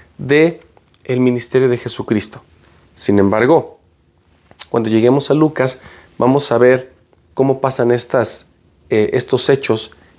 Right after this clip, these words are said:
en la última semana de vida de Jesucristo. Ahora, ya pasando a la historia de Nicodemo, y antes de pasar a ella, yo quisiera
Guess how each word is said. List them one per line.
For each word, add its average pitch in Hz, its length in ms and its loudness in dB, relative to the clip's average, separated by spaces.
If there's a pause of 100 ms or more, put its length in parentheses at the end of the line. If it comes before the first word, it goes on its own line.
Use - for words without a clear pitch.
(120)
en 123 300 0 (120)
la 113 140 2
última 117 400 0
semana 104 380 0
de 104 80 -4
vida 98 320 -4 (640)
de 110 100 0
Jesucristo. 123 640 -2 (840)
Ahora, 101 380 0 (1080)
ya 135 260 -2
pasando 131 760 0 (520)
a 123 140 0
la 113 500 0 (420)
historia 135 920 2 (220)
de 117 180 -4
Nicodemo, 117 680 -2 (840)
y 135 160 2
antes 180 280 2
de 170 80 2
pasar 143 380 -2
a 131 100 2
ella, 131 240 2
yo 147 220 -2
quisiera 156 720 0